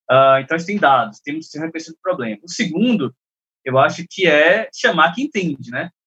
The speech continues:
Quando você quer implementar um sistema de blockchain na sua empresa, você vai contratar uma pessoa que entende de blockchain. <laughs> Quando você vai, é, chama, fazer um website ou, ou, ou algo nessa tecnologia, você chama alguém.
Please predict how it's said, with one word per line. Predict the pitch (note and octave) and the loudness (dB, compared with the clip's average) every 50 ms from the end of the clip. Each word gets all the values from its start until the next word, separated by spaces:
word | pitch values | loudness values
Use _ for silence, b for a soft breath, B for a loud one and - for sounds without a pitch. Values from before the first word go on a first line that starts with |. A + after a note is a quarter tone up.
| _ _ | _ _
Quando | F3+ F#3+ | -10 -8
você | G3 G#3 - A3 G#3 | -8 -4 -2 0 0
quer | G#3 G3+ | 0 0
implementar | G3+ G3 F#3 F3 E3+ E3+ E3 D3+ D3 D3 C#3+ | 0 -2 -2 -2 0 2 2 2 4 2 0
um | C#3+ D3 C#3 | -2 -6 -10
sistema | - - - - E3 D#3+ D#3+ D#3+ | -12 -14 -14 -14 -12 -8 -6 -6
de | D#3+ C#3+ | -6 -4
blockchain | C3 C#3+ D3 D3 - - C#3+ C3+ | -4 -4 -6 -6 -8 -8 -8 -8
na | C#3 | -8
sua | C3+ - C#3+ | -8 -8 -8
empresa, | C#3 C3 - C#3 D3+ F3 F#3 G#3 | -8 -6 -4 -2 -2 -2 -2 -4
você | A3 - - G#3 | -4 -6 -8 -10
vai | G#3 | -10
contratar | - G#3+ G3+ G3 G3 - E3 D#3+ F3 F#3+ G#3 A3+ A3+ A3 _ | -8 -6 -6 -4 0 2 2 4 4 4 2 2 0 0 _
uma | F#3 F#3 G3 G#3 G#3+ G#3+ _ | -10 -20 -20 -20 -20 -20 _
pessoa | - F3+ F3 - F3 F3+ F3 | -14 -12 -10 -6 -6 -6 -6
que | - _ A3 | -8 _ -12
entende | A3+ A3 - F3 F3 F3+ | -12 -8 -4 -4 -4 -4
de | G#3 G3 | -2 0
blockchain. | D#4 - - - - A3+ G#3 F3 - B2 - _ _ _ _ _ _ _ _ _ - | 0 -2 -2 -2 -2 -2 -2 -2 -2 -6 -10 _ _ _ _ _ _ _ _ _ -2
<laughs> | F3 E3+ E3 F3 C#3 - - - | 0 2 4 2 2 0 -2 -6
Quando | F3 E3+ F3 | -6 -2 0
você | - E3+ E3+ - - _ | 2 2 2 0 -2 _
vai, | E3+ D3+ D3 D3+ - _ _ _ _ D3+ D3+ - _ _ D3+ - - D#3 - - D3+ | -4 -4 -4 -6 -12 _ _ _ _ -18 -18 -18 _ _ -8 -6 -4 -4 -4 -4 -6
é, | C#3+ | -6
chama, | C3+ - D#3+ C#3+ C3 | -4 -2 -2 0 0
fazer | C3+ C#3+ C#3 D#3+ | 0 0 0 0
um | E3 | 0
website | E3 E3 D#3+ - - D#3+ C#3+ D3+ E3+ G3 G#3+ G#3 - - D3 C3 B2 A#2+ A2+ G#2+ G#2 G#2 _ _ _ _ _ _ _ _ _ _ _ _ _ | 0 0 -2 -4 0 2 4 4 4 4 2 -2 -8 -14 -14 -14 -14 -14 -16 -18 -20 -20 _ _ _ _ _ _ _ _ _ _ _ _ _
ou, | - C3 B2+ B2 | -12 -10 -8 -8
ou, | A#2 B2+ B2+ B2+ B2+ B2+ B2 A#2+ A#2 A2+ A2+ - _ | -8 -6 -6 -4 -2 -2 -2 -4 -4 -8 -10 -12 _
ou | B2 A#2+ A2+ A2+ A2+ _ _ - | -20 -20 -20 -20 -20 _ _ 0
algo | C3+ C#3 D#3+ E3+ E3 D3 C#3 | 2 2 2 2 0 -4 -4
nessa | C#3 C#3 C3+ - D#3 C#3 C3+ | -4 -4 -2 0 0 0 0
tecnologia, | D3+ - - F3+ F3+ F3+ - A#3+ | -2 -6 -6 -8 -6 -6 -6 -8
você | A3+ | -6
chama | - B3 C4 C#4+ | -6 -6 -6 -4
alguém. | C4+ G#3+ F3+ E3 D3 C3 B2+ - | -4 -2 0 0 0 -2 -4 -10